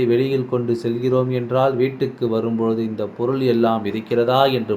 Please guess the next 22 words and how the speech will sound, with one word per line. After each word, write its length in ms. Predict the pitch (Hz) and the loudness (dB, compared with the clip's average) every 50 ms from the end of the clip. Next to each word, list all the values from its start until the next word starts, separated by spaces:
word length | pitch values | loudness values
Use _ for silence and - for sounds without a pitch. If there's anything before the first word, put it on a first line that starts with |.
| 101 - | -4 -2
பார்த்து 360 | - 110 117 127 127 - 127 | 2 4 4 4 2 0 -4
முடிவு 320 | 113 104 110 127 135 135 127 | -4 -2 -2 -2 -2 -2 -2
செய்துவிட்டு 600 | - - 123 120 117 120 113 117 117 117 - 139 117 | -2 0 0 0 0 0 0 -2 -4 -4 -2 -2 -2
வீட்டுக்கு 520 | 107 113 113 - - 117 117 - - 110 101 | -2 -2 -4 -4 -6 -6 -8 -6 -8 -10 -8
வா. 160 | 95 92 78 73 - - - - - - - - - - - | -6 -8 -8 -10 -14 -18 -20 -20 -20 -20 -20 -20 -16 -2 2
எதுவாக 460 | 107 110 120 123 123 123 123 127 123 123 120 | 6 6 8 8 8 8 6 6 6 4 4
இருந்தாலும் 600 | 117 117 127 131 131 135 131 135 139 147 139 - | 2 2 0 2 2 4 6 6 4 4 2 0
சுதாரிப்பாக 720 | 123 120 123 131 143 151 151 147 147 135 139 127 123 120 120 117 | 2 4 6 6 6 6 6 4 4 4 4 4 4 4 2 0
இரு. 220 | 113 113 120 143 147 147 | 0 2 2 0 0 2
கூட்டத்தோடு 680 | - 139 135 135 139 135 131 127 - 143 147 151 147 143 | 2 2 2 2 2 0 0 0 2 2 4 6 4 4
போகிறோம் 540 | 131 139 131 131 127 127 123 120 120 120 117 | 4 2 2 4 4 4 6 6 6 6 4
ஒரு 140 | 113 110 107 | 2 0 2
இடத்திற்கு, 600 | 104 107 123 123 123 - 127 123 120 120 - 123 120 117 | 4 4 4 2 2 2 0 0 0 0 0 0 -2 0
கூட்டத்தோடு 600 | - 117 117 123 131 127 127 - 139 143 147 143 135 | 0 0 2 2 0 0 0 0 0 2 2 2 0
நீ 120 | 131 113 - - | -2 -2 -2 0
போகிறாய், 520 | 123 127 127 127 123 117 113 110 107 101 101 | 0 2 2 2 2 2 2 2 2 0 0
அதனால் 340 | 104 107 113 113 117 117 104 | 0 -2 -2 0 0 0 0
அலட்சியமாக 600 | 110 120 117 - 131 127 127 123 127 123 127 127 123 | 0 -2 -4 -4 -2 -2 -2 0 2 2 2 0 0
இருக்கலாம். 580 | 107 104 110 110 110 - 120 120 123 131 139 - - - - - - - - - - | -2 -2 -4 -4 -2 0 2 2 2 2 2 -2 -8 -16 -20 -20 -20 -20 -20 -10 0
யார் 360 | - 117 120 127 143 151 156 143 | 4 6 6 8 6 6 4 2
வேண்டுமானாலும் 920 | 135 131 135 135 131 131 127 127 123 127 131 131 127 131 131 135 131 127 | 2 2 2 2 2 2 2 2 2 2 2 4 4 4 4 2 2 0
நம்மை 200 | 123 120 117 113 | 0 -2 -2 -2